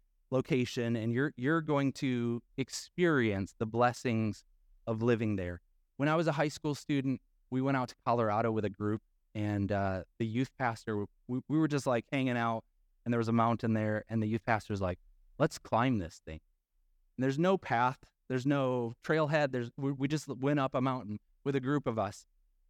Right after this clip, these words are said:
And as a high school student, all of my ideas were good ideas. Like, I, there was rarely a situation where I'm like, "I don't think we should be doing this," right? Like, as a,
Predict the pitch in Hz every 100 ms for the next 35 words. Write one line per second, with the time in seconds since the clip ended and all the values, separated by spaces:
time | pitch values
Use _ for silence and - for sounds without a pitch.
0 | - 147 139 131 151 156 151 196 196 -
1 | 180 - 180 170 156 _ _ _ _ _
2 | _ _ _ _ - 160 202 190 165 151
3 | 143 117 127 117 117 110 117 113 107 104
4 | 101 92 90 120 - 180 - _ 190 202
5 | 147 127 143 151 147 131 - 139 139 131
6 | - 127 123 113 107 - 156 214 165 170
7 | 170 135 - 120 110 127 113 95 78 82
8 | - 113 120 - 139 - _ 160 156 151